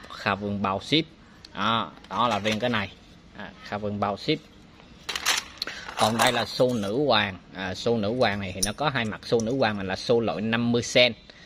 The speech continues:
Anh chị em lưu ý là loại xăm năm mươi sen. Cái loại này á thì Kha Vương bán một cái là hai mươi lăm ngàn đồng.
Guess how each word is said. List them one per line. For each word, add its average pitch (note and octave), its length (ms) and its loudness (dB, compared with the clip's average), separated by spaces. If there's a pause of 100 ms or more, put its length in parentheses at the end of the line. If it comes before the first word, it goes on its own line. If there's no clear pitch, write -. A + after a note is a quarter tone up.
(260)
Anh A#2+ 120 -4
chị - 120 0
em A#2 80 2
lưu A2+ 140 4
ý C3 100 4
là C3 120 2
loại F2 180 -4
xăm A#2 300 0
năm A#2 160 0
mươi A#2 120 2
sen. A#2 260 4 (520)
Cái F3 120 0
loại G2+ 260 2
này G#2 180 2
á C3 180 2 (400)
thì F#2+ 260 -4
Kha A2+ 200 -2
Vương A2 260 -2
bán C#3+ 220 -2
một - 180 -10
cái D3 180 4
là A2 160 0 (100)
hai A#2 160 2
mươi A2+ 80 0
lăm A2+ 200 0
ngàn G2 180 -4
đồng. F#2 160 0